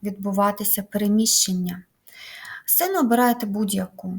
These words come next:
Ну, я вам тут не раджу якусь таку дуже складну сцену обирати.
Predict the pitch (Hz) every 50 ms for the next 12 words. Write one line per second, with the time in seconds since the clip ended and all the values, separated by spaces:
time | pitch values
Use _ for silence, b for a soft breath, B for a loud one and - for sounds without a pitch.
0 | 190 - _ _ _ _ _ _ _ _ - 262 294 294 - 247 262 277 285 277
1 | 269 269 269 - 269 269 277 302 311 269 220 220 220 214 214 214 214 214 220 208
2 | - - 208 - - - 202 208 208 202 196 - - - 220 208 208 214 208 196
3 | - - - 294 339 339 262 220 202 190 196 190 180 180 180 - - - 190 180